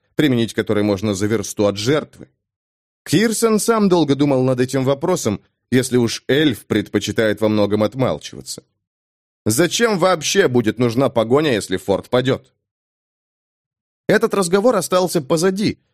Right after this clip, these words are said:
но у Терна имелись и другие вопросы. Во время короткой передышки, когда Кирсон скомандовал привал, сержант подошёл к командиру и, присев рядом, заметил: «Это ведь что получается? На той стороне кто-то эльфам помогает,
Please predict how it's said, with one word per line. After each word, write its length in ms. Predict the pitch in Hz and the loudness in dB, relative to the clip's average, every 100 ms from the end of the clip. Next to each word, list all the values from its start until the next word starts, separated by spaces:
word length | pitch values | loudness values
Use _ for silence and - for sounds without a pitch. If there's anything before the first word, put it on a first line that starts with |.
| _ - | _ 0
но 140 | 113 | 0
у 120 | 113 | 2
Терна 420 | 120 156 175 131 107 | 0 0 0 0 0
имелись 360 | 113 113 - | 0 0 -2
и 100 | 113 | -4
другие 420 | 107 123 143 185 | -2 -4 -2 -2
вопросы. 640 | 92 82 - 71 67 - - _ _ _ _ | -2 -6 -6 -8 -8 -14 -18 _ _ _ _
Во 140 | 95 98 | -2 0
время 260 | 107 113 | 0 -2
короткой 380 | 101 107 104 107 | 0 0 0 0
передышки, 520 | 98 101 123 160 - | 0 0 0 -2 -4
когда 300 | 104 101 101 | -2 -2 -2
Кирсон 500 | 98 131 147 131 127 | -2 -2 -2 -2 -2
скомандовал 600 | 104 - 104 113 107 104 98 | -2 -2 -2 0 0 0 -2
привал, 480 | 101 101 165 120 | -2 0 0 -2
сержант 480 | - 104 90 147 185 | -2 -4 -2 -2 -2
подошёл 420 | - 160 156 175 | -2 -2 -2 -2
к 100 | 156 | -4
командиру 640 | - 139 139 143 208 165 - _ _ | -2 -2 0 -2 0 0 -2 _ _
и, 80 | - | -2
присев 380 | 139 131 165 156 | 0 0 0 0
рядом, 300 | 170 156 147 | 0 0 0
заметил: 520 | 175 156 78 - - _ _ _ _ _ _ | 0 -2 -4 -10 -20 _ _ _ _ _ _
«Это 240 | 110 131 170 | 0 2 4
ведь 180 | 170 143 | 2 2
что 200 | - 202 | 0 0
получается? 720 | 175 160 131 175 131 - - _ - | 2 2 2 0 0 -4 -14 _ -2
На 160 | 104 | -2
той 200 | 104 160 | 0 0
стороне 380 | 131 143 139 151 | 0 0 0 0
кто-то 280 | - 156 127 | 0 -2 0
эльфам 440 | 117 277 202 175 | 0 -2 -2 -2
помогает, 580 | 131 113 90 85 80 - | 0 -2 -2 -4 -6 -14